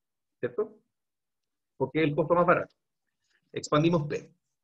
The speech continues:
Y ahora tenemos un costo acumulado de uno. Y de P yo puedo llegar hasta Q, pero con un costo de quince. Entonces, acuérdense de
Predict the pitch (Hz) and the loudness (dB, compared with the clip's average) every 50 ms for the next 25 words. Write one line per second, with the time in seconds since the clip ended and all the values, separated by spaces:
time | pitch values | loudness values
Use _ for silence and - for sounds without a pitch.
0 | _ _ _ _ _ _ _ _ _ _ _ _ _ _ _ _ _ - 175 190 | _ _ _ _ _ _ _ _ _ _ _ _ _ _ _ _ _ 4 6 8
1 | 196 226 262 269 254 202 202 214 220 214 202 185 180 233 220 220 240 208 180 185 | 10 10 8 8 6 4 2 2 2 2 0 0 0 0 0 2 2 2 2 2
2 | 170 175 180 185 190 202 202 196 196 202 214 233 - _ _ _ - - 170 131 | 2 4 4 4 4 4 4 4 4 4 2 2 -2 _ _ _ -2 0 0 0
3 | - - - - - _ _ _ _ _ _ _ _ _ _ _ - 143 156 175 | 0 -2 -8 -16 -20 _ _ _ _ _ _ _ _ _ _ _ -10 -4 2 2
4 | 202 208 208 311 294 262 262 262 - - - 120 127 170 170 175 202 208 208 208 | 2 2 2 0 -2 -2 -2 -4 -10 -20 -10 -4 -2 -2 0 2 2 2 2 2
5 | 196 190 175 175 196 202 208 - - - - 269 247 147 - - - _ - 165 | 2 0 -2 0 -2 -2 -4 -4 -6 -6 -4 -2 -2 -2 -2 -4 -8 _ -6 -4
6 | 160 160 151 156 160 175 165 - 220 214 214 - 214 190 202 208 214 208 - 254 | -2 -2 -2 -2 -4 -4 -2 -2 -4 -2 0 0 0 4 4 2 2 2 -2 -6
7 | 233 208 - - - - - - _ _ _ _ _ _ _ _ _ _ _ _ | -6 -6 -6 -8 -14 -18 -18 -20 _ _ _ _ _ _ _ _ _ _ _ _
8 | _ _ _ _ _ _ _ _ _ _ _ _ _ _ - 147 151 147 220 196 | _ _ _ _ _ _ _ _ _ _ _ _ _ _ -4 -2 0 2 2 2
9 | 156 147 - 107 - - _ _ _ _ _ _ _ _ _ _ _ _ _ _ | 0 0 -2 -6 -6 -8 _ _ _ _ _ _ _ _ _ _ _ _ _ _
10 | _ - 120 113 - 180 196 190 208 214 190 208 - 226 202 214 240 240 - 127 | _ -8 -6 -4 0 0 0 0 0 -2 -2 0 2 2 2 2 2 -2 -6 -6
11 | 131 131 - - | -6 -6 -8 -12